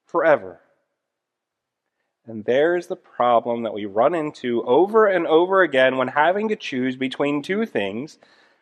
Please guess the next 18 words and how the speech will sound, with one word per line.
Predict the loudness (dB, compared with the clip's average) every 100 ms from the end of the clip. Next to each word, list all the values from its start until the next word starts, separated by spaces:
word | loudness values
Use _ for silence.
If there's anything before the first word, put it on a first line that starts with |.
| _ _ _ _ _ _ _ -12
and | -10
choose | -8 -8 -6 -8 -10
between | -12 -12 -8 -6 -6
two | -8 -12 -8
directions. | -2 0 -2 -6 -20 -20 _ _ _ _ _ _ _ _ _ _ -2
Is | -2
sometimes, | 4 4 4 0 2 4 4 0 2
more | 6 10
often | 10 8 4
than | 4 8
not, | 8 8
one | 8 6 6
direction | 6 6 6 0 2
requires | 2 2 2 4 8 8 8
us | 4 2
to | -4 -4
lessen | 4 4 4 0 0
ourselves, | 4 6 6 4 4 6 6 6 2 -4